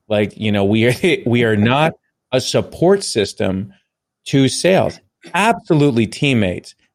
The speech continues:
Absolutely need to help them with their success as a department. So when John wrote that, the first thing I reacted with was like, "Bullshit.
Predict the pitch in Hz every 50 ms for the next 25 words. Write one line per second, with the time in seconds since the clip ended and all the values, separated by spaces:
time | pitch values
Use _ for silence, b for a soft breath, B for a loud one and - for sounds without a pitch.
0 | _ _ - - 131 139 156 - - - 147 139 139 127 127 120 120 120 117 107
1 | 117 107 - - 131 123 120 120 - - 113 107 107 107 107 107 _ _ _ -
2 | 107 107 85 92 98 110 113 135 135 - - 127 107 - - - 107 98 95 -
3 | - - - 120 117 110 117 101 95 92 - - - 143 147 - 101 80 - -
4 | - - 131 120 117 110 110 113 B B B B - 120 123 117 131 120 120 113
5 | 117 139 175 196 196 196 - 110 104 101 101 - - _ _ _ _ - 104 -
6 | - - 165 185 185 - - 139 123 117 110 107 107 - - 110 110 104 98 101
7 | 98 - 98 95 98 92 - 104 95 - 104 95 92 - - _ _ - 110 107
8 | 104 95 92 - 101 92 98 95